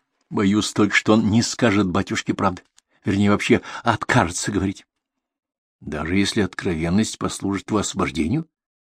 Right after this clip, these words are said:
Невероятно. Прелестная Лиза, вы так молоды и непосредственны. Кажется, у русских тоже есть выражение "нашла коса на камень". Но, может быть, я могу чем-нибудь помочь русскому офицеру?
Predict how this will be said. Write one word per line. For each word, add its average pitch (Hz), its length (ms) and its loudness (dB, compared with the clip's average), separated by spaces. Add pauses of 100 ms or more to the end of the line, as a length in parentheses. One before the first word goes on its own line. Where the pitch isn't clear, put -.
(120)
Невероятно. 139 640 -4 (1040)
Прелестная 95 1080 6
Лиза, 87 460 4 (520)
вы 120 360 8
так - 500 2 (140)
молоды 196 680 4
и 180 40 4
непосредственны. 160 840 -2 (420)
Кажется, - 380 4
у 107 80 10
русских 107 420 0
тоже 98 220 4
есть 107 220 4
выражение 101 480 4 (180)
"нашла 104 420 2
коса - 340 2
на 98 140 4
камень". 110 320 2 (460)
Но, 98 160 -4
может 98 220 2
быть, 95 220 0
я 95 120 4
могу 98 280 4
чем-нибудь 95 500 2
помочь 98 460 4
русскому 180 360 2
офицеру? - 460 -2